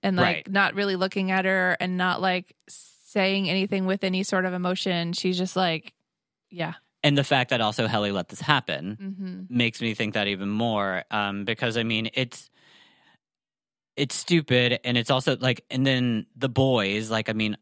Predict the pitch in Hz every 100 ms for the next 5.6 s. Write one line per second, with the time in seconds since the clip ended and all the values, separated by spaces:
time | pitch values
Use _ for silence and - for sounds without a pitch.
0 | - 117 110 - - - 185 160 143 117
1 | 101 - 104 104 110 110 95 98 92 104
2 | 101 98 95 92 _ _ _ _ 113 -
3 | 120 131 117 113 101 - 107 107 110 104
4 | 107 98 101 98 98 95 101 101 101 -
5 | 92 92 92 87 87